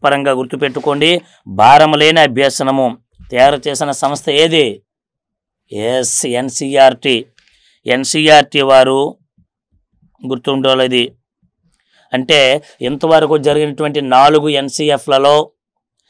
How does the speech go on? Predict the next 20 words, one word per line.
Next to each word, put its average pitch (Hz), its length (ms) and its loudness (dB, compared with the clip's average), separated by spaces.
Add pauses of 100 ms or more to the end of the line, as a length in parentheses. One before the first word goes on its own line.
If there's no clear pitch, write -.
(120)
ఎన్సీఆర్టీ 151 720 0
వారి 151 320 0
చేత 151 180 -4
తయారు 147 320 2
చేయబడనిది 147 920 0
ఏదంటే 143 400 -2
డెబ్బై 143 280 -2
ఐదు, 143 400 -2 (260)
మిగతా 139 240 -2
ఎందుకోటి 147 360 -2
ఎనభై 139 280 0
ఎనిమిది 151 200 -2
నుంచి 147 220 -4
ఎన్సీఆర్టీ 156 460 -2
వరకు 151 180 -2
అప్పగించారు 147 500 -4
కాబట్టి. 135 520 -2 (220)
ఓకే, 127 360 -2 (200)
ఎన్సీఆర్టీ 143 640 0
వారు 139 520 2